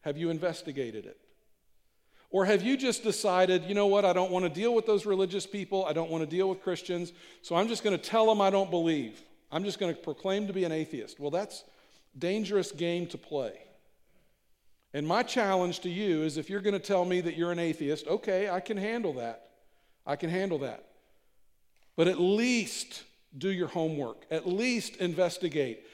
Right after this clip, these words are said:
At least do some research. Here's what I would tell you. You do not have to check your brain at the door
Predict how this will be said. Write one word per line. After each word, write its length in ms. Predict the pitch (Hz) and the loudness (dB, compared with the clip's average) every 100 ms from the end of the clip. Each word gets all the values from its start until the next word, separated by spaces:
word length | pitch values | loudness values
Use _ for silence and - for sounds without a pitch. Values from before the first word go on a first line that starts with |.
| - - | -10 -2
At 180 | 180 | 2
least 680 | 185 196 247 214 - - - | 4 4 4 0 -4 -14 -10
do 180 | 135 233 | -2 -2
some 240 | 226 202 175 | 0 0 2
research. 600 | 196 185 170 120 - - - - - | 0 0 -2 -2 -4 -18 -20 -16 -4
Here's 220 | 262 269 | -2 2
what 140 | 240 | 4
I 80 | 214 | 4
would 160 | 190 - | 4 0
tell 240 | 214 220 | 0 2
you. 220 | 175 123 - - | 0 -4 -8 -6
You 160 | 190 285 | 0 2
do 100 | 180 | 2
not 320 | 175 214 254 | 2 2 0
have 180 | 240 214 | -2 -2
to 80 | |
check 340 | - - 233 233 | -2 0 0 0
your 160 | 226 | -4
brain 560 | 202 175 214 196 175 180 | 0 2 4 2 0 -2
at 140 | 175 170 | -4 -6
the 80 | |
door 520 | 139 190 214 139 165 | 2 6 6 4 -2